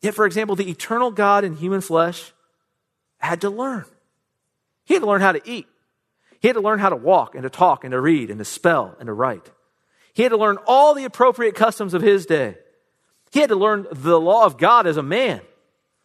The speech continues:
how to put on clothes, what, what he could eat, what he couldn't eat, as I said before. He had to learn everything humans have to learn. He had to experience everything humans have to experience, except sin. Christ's humanity is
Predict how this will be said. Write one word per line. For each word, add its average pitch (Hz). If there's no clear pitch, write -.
how -
to 240
put 247
on 233
clothes, 208
what, 233
what 240
he 269
could 254
eat, 277
what 262
he 247
couldn't 277
eat, 214
as 185
I 190
said 226
before. 226
He 247
had 294
to 262
learn 247
everything 294
humans 247
have 233
to 208
learn. 185
He 165
had 254
to 240
experience 247
everything 254
humans 226
have 214
to 196
experience, 165
except -
sin. 135
Christ's 175
humanity 165
is 139